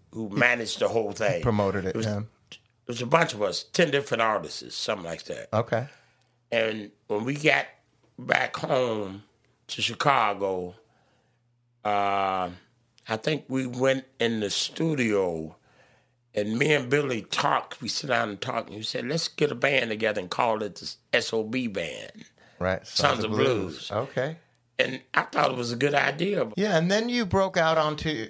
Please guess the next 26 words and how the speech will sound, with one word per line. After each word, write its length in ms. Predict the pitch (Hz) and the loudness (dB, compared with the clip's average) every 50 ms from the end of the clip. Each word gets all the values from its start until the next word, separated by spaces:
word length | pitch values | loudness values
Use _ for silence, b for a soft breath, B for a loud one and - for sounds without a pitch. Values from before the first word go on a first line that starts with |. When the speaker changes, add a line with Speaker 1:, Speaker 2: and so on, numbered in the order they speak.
| - | -4
Speaker 2:
uh, 260 | 147 143 135 127 127 - - 117 117 - | -2 0 0 0 -2 -4 -6 -12 -10 -8
you, 380 | 180 151 143 135 147 147 147 - | -4 -2 0 0 0 0 -2 -2
you 120 | 156 139 | -2 -2
broke 340 | 135 165 160 160 160 - - - | 2 2 2 2 0 -2 0 2
off 260 | 143 143 151 156 - - | 2 4 2 2 -2 -4
from 280 | - 143 127 123 117 | -2 -2 0 0 0
them, 320 | 113 113 113 110 107 113 - | 0 0 2 0 0 -2 -2
and 260 | 123 120 117 120 120 117 | -2 -2 -2 0 -2 -2
you 140 | 123 127 | 0 0
actually 460 | 127 131 135 - - 190 175 160 147 139 | 0 0 0 -2 -2 -2 0 0 -2 -4
started 400 | - - - - 139 135 127 117 | -6 -4 0 0 0 2 0 0
playing 220 | - 135 123 117 | 0 0 0 0
with 120 | 120 110 | 0 0
your 100 | 117 110 | 0 2
dad. 380 | 98 - 110 110 110 98 - - - - _ _ _ _ _ _ _ _ _ _ _ _ _ _ _ _ _ - | 2 2 2 2 2 0 -4 -6 -12 -20 _ _ _ _ _ _ _ _ _ _ _ _ _ _ _ _ _ -2
And 480 | 113 110 110 107 107 107 107 107 110 - - 113 | 0 2 4 4 4 4 2 2 0 -2 -2 2
that 460 | 131 127 147 180 - - 110 - 123 | 2 4 4 2 0 -2 -8 -8 -4
brings 280 | 147 143 135 131 120 | -2 -2 -2 -2 -4
us 160 | 131 113 - - | -4 -4 0 0
up 200 | 117 113 - - | 0 0 -2 -4
to 200 | - 127 113 110 | -4 -4 -2 0
when 160 | 104 104 104 | 0 0 2
I 160 | 110 127 139 | 2 2 0
first 340 | - - 127 110 101 - - | 0 -2 -2 -2 -2 -2 -2
saw 220 | - 107 101 101 | 0 2 2 2
you, 440 | 101 101 104 104 104 104 101 104 | 0 -2 -2 -2 -2 -2 -2 -4